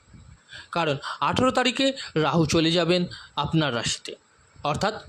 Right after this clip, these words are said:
কুম্ভ রাশিতে। শনি এখানে স্বাধীনভাবে গোচর করবেন। অন্য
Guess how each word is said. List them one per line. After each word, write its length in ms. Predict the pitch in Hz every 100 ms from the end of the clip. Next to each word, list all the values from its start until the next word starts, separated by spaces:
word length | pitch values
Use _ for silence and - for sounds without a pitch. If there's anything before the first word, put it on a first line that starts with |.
| -
কুম্ভ 260 | 254 233 160
রাশিতে। 440 | 123 - - - - _ _ _ _ - _ - _ _
শনি 260 | - 190 185
এখানে 260 | 170 185 208 - - -
স্বাধীনভাবে 680 | - 147 170 202 160 156 226
গোচর 300 | 208 160 127
করবেন। 340 | 120 - 78 - _ _ _ _ _ _ _ _ - - -
অন্য 220 | 190 208